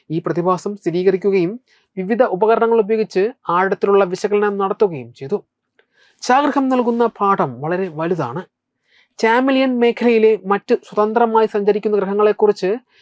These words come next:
ദീർഘകാല പഠനങ്ങൾ നടത്തുവാൻ ജ്യോതിശാസ്ത്രജ്ഞർ ഇപ്പോൾ പദ്ധതിയിടുന്നു. ഈ വളർച്ചാ കുതിച്ചുചാട്ടങ്ങൾ മനസ്സിലാക്കുന്നത് ഗ്രഹരൂപീകരണ മാതൃകകളിൽ ഒരു വിപ്ലവം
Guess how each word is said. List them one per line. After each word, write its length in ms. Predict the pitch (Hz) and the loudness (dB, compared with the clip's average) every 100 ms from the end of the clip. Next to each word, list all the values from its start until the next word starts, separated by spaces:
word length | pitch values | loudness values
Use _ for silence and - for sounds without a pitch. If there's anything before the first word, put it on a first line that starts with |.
| _ _ | _ _
ദീർഘകാല 600 | 175 226 240 240 254 247 240 | 2 2 2 0 2 2 2
പഠനങ്ങൾ 400 | 220 220 226 226 226 | 0 0 0 0 2
നടത്തുവാൻ 420 | 214 214 185 139 127 | 0 2 2 0 -2
ജ്യോതിശാസ്ത്രജ്ഞർ 720 | 143 151 156 165 - 170 165 185 - | -4 -4 -4 -8 -6 -8 -6 -6 -8
ഇപ്പോൾ 240 | 151 170 165 | -2 -2 -2
പദ്ധതിയിടുന്നു. 560 | 143 160 143 117 120 185 _ _ _ _ _ _ - | -4 -2 -4 -4 -6 -10 _ _ _ _ _ _ -4
ഈ 100 | 185 | 0
വളർച്ചാ 380 | 185 185 185 220 | 2 2 0 0
കുതിച്ചുചാട്ടങ്ങൾ 720 | 208 185 220 220 208 214 220 | 0 -4 -2 0 0 0 0
മനസ്സിലാക്കുന്നത് 760 | 208 202 226 220 226 220 160 180 247 _ _ _ _ _ | 0 -2 0 0 0 0 0 0 -4 _ _ _ _ _
ഗ്രഹരൂപീകരണ 720 | 185 214 262 247 240 240 240 240 214 | 0 4 4 4 4 2 4 2 2
മാതൃകകളിൽ 600 | 208 220 220 214 190 127 110 | 0 2 2 2 2 0 -2
ഒരു 140 | 151 185 | 2 2
വിപ്ലവം 460 | 156 147 185 170 | 0 -4 -4 -4